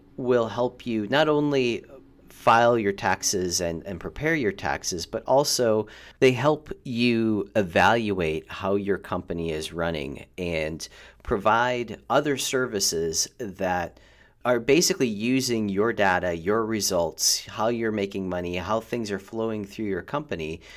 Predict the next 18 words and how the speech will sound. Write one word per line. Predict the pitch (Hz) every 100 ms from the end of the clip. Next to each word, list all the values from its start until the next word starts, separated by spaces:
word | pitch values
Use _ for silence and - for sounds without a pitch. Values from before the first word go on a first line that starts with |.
| -
to | - 131
determine | 117 - 151 147 135 113 107 98
how | - 113
well | 110 104 104
your | 101 98
company | - 95 92 90 90 87 85 _
is | 92 90 87 85 78 - - _ _ _ _ _ -
optimized | 117 - 90 78 67 - -
and, | 87 85 -
and | 95 85
how | 90 107
effective | 95 117 110 - - -
your | 85
company | - 80 82 80
is | 73 -
running. | 95 78 - - - - -
So | - 113 110 104
they, | 117 110